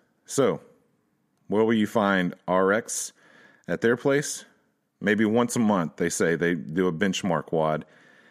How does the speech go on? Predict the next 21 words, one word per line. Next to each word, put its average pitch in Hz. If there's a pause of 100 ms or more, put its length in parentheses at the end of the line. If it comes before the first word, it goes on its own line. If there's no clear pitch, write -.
(240)
um, 82
for 92
testing 85
purposes. - (540)
Otherwise, 95 (560)
they 95
do 98
it 98
in 90
terms 90
of 90
percentages. 73 (880)
It's 123
a 147
great 156 (280)
way 135
to 117
program, 92
in 107
my 98
opinion. 76